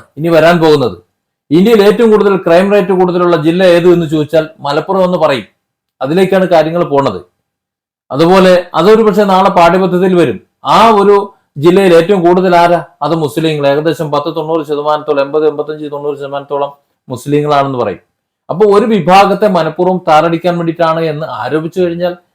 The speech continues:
നിഷേധിക്കാൻ പറ്റുമോ? ഞാനൊരു ചെറിയൊരു ഉദാഹരണം പറഞ്ഞുതരാം. ഏതാനും വർഷങ്ങൾക്ക് മുമ്പ് ഒരു പോക്സോ കേസ്, നമ്മുടെ നേരത്തെ പറഞ്ഞ പ്രധാന വില്ലൻ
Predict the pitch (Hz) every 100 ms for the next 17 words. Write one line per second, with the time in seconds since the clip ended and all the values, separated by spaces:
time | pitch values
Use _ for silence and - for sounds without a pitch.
0 | _ 165 147 190 180 196 170 135 - 113
1 | - _ _ _ _ _ - 208 208 -
2 | 170 180 156 139 127 123 101 92 78 -
3 | _ _ _ _ _ 175 190 220 214 180
4 | - 196 202 190 180 160 170 - - 165
5 | 165 156 151 175 - 131 110 139 147 156
6 | 147 151 170 156 143 147 131 131 151 156
7 | 139 135 151